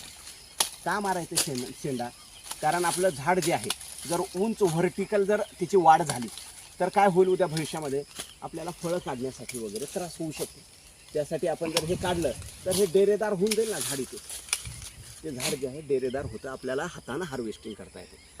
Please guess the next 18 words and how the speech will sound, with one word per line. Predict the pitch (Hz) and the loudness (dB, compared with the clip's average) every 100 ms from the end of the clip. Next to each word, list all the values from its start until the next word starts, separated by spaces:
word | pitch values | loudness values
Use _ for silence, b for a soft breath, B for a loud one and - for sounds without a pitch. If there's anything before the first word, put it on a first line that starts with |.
| - | -16
त्याच्यासाठी | 175 190 190 190 | -8 -6 -2 2
एक | 190 190 | 2 0
लक्षात | 160 165 | -4 -4
ठेवायचं. | 143 131 185 | -4 -4 -4
आता | 190 | -4
बस | 185 226 | 2 2
झालं, | 196 214 135 - - - - - - - - | 4 2 0 -6 -20 -20 -20 -20 -20 -12 -2
त्याची | 147 170 | 0 0
आता | 156 170 180 196 - - - | -2 0 0 0 -6 -20 -6
थोडीशी | 151 147 160 | -4 -2 -2
विरळणी | 147 147 156 | 2 2 2
आपण | 160 160 160 | -2 -4 -4
केलेली | 170 151 156 | -4 -4 -4
आहे, | 156 156 202 - - - - - | -6 -8 -12 -20 -20 -20 -12 -4
वरती | 123 151 | -4 -4
प्रुनिंग | - 156 156 156 | -6 -4 -4 -4
केलेली | 156 147 151 | -6 -6 -6
आहे. | 160 151 | -8 -10